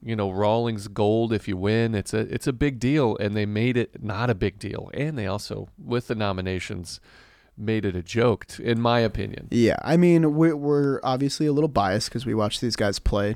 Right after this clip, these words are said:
Speaker 2: for a hundred sixty-two, but Francisco Lindor, Jeff McNeil, Luis Guillorme, and Brendan Nimmo all did not even get a nomination. There was a Met who did, and it was Tomas Nido at the catcher position, but I think you could ask any Mets fan, and they would probably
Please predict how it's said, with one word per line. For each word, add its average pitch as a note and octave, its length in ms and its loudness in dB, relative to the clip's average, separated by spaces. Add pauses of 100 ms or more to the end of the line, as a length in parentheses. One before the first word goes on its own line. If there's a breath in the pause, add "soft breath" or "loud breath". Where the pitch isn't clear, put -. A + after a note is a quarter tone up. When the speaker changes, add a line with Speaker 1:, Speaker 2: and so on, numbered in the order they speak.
Speaker 2:
for G#2+ 140 -2
a - 20 -2
hundred G#2+ 320 -2
sixty-two, A2 680 -2 (120)
but G#2 280 2 (480 loud breath)
Francisco C3+ 540 2
Lindor, D#3 420 2
Jeff D3+ 220 -2
McNeil, C#3+ 520 8
Luis C3 300 6
Guillorme, C3 420 6
and A2+ 160 2
Brendan A#2 280 4
Nimmo A2+ 260 4
all A#2+ 220 4
did A#2 180 -4
not A#2 160 2
even A#2 220 0
get A2 420 0
a A2 60 0
nomination. G#2+ 1080 2
There A#2 140 0
was E3+ 280 2
a F3+ 60 0
Met D3+ 280 0
who B2+ 180 0
did, B2 560 2
and B2+ 100 4
it A#2 60 4
was A2 180 -2
Tomas A#2+ 480 0
Nido C3 320 6
at F#2+ 80 -2
the G#2+ 80 -6
catcher D#3 380 0
position, G#2 520 0 (440 loud breath)
but D3 100 4
I C#3 80 2
think D#3 180 4
you C#3+ 80 4
could B2+ 140 2
ask A#2+ 240 0
any B2 160 4
Mets A#2 320 2
fan, G#2 320 0
and A2 240 2
they A2+ 80 4
would G#2 180 -2
probably G2+ 500 0